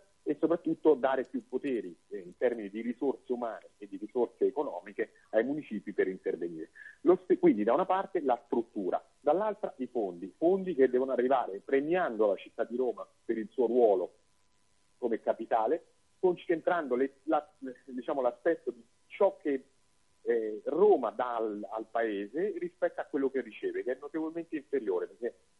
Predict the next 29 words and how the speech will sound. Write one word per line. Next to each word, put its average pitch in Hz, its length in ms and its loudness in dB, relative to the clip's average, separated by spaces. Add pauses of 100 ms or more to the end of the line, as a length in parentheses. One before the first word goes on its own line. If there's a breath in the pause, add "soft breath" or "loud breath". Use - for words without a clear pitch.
(160)
se 131 120 0
ne 127 80 0
dice, 139 360 -2
se - 80 0
ne 127 80 0
dicono 131 300 0
di 120 80 0
tutti 139 220 -2
i 120 40 0
colori, 135 280 6
ma 95 100 -2
Roma 139 300 2
produce, 123 600 2
ha 127 100 0
un 113 160 -4
pil 120 220 4
importante 104 800 0
in 127 100 0
termini 113 300 0
di 101 80 4
aziende, 107 720 0 (260 soft breath)
però 175 180 6
non 160 200 0
ha 180 260 -4
un 180 140 -2
riscontro 165 540 0
in 120 120 -4
termini 127 360 -2
di 135 240 -2